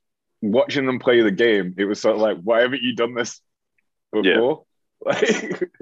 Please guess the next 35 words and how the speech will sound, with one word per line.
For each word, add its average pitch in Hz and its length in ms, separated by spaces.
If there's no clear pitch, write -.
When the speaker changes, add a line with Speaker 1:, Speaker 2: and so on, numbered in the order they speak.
Speaker 1:
'cause 170 200
you 175 80
must 202 200
have 151 100
worked 156 260
on 127 80
it 120 80
in 117 100
training. 135 420
You 131 200
just 165 140
didn't, 147 160
like, 113 180
show 123 160
up 120 80
to 117 80
the 98 60
Speaker 2:
Yeah. 90 120
Speaker 1:
game 127 140
today. 90 300
And 127 160
you've 131 100
been, 135 140
like, 135 220
piss - 280
poor 147 280
the 110 100
rest 104 220
of 101 60
the 98 60
season, 104 440
basically. 87 540
But, 98 320
hey, 95 280
uh, 95 320